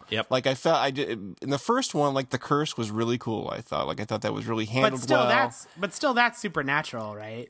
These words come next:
Speaker 2: It, it, it is, and th-, yes, and that's, and that's, that's fine. Um, I thought Davy Jones was a super cool villain. I really
Speaker 1: Totally
Speaker 2: liked
Speaker 1: cool
Speaker 2: that.
Speaker 1: villain.
Speaker 2: Um, but then just I felt like the whole series became kind of about effects, and, like, they didn't,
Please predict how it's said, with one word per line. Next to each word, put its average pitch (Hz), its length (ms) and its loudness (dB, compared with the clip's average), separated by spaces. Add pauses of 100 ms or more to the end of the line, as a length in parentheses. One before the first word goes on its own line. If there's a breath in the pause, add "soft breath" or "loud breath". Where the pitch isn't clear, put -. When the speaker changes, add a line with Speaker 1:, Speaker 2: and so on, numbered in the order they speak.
Speaker 2:
It, 202 160 6
it, 233 260 2
it 262 60 2
is, 151 360 2
and 180 200 4
th-, 170 140 -4
yes, 156 300 4
and 147 80 2
that's, 160 200 2
and 156 160 0
that's, 160 300 0
that's 147 240 0
fine. 127 420 2 (360 loud breath)
Um, 127 200 6
I 127 120 4
thought 160 180 2
Davy 143 240 0
Jones 135 340 0
was 113 120 -4
a 117 60 -2
super 151 320 -2
cool 139 340 -4
villain. 131 580 -2
I 120 60 2
really 143 140 6
Speaker 1:
Totally 135 200 2
Speaker 2:
liked 123 140 -2
Speaker 1:
cool 107 100 0
Speaker 2:
that. 120 220 2
Speaker 1:
villain. 95 180 -6 (480 loud breath)
Speaker 2:
Um, 123 500 4
but 170 220 -2
then 220 220 2
just 180 180 0
I 165 100 2
felt 165 260 2
like 151 220 2
the 135 100 0
whole 147 220 0
series 135 380 0
became 123 380 -2
kind 127 200 0
of 117 80 -2
about 113 300 2
effects, - 680 -2 (340 loud breath)
and, 208 220 0
like, 233 160 0
they 240 80 0
didn't, 277 320 -2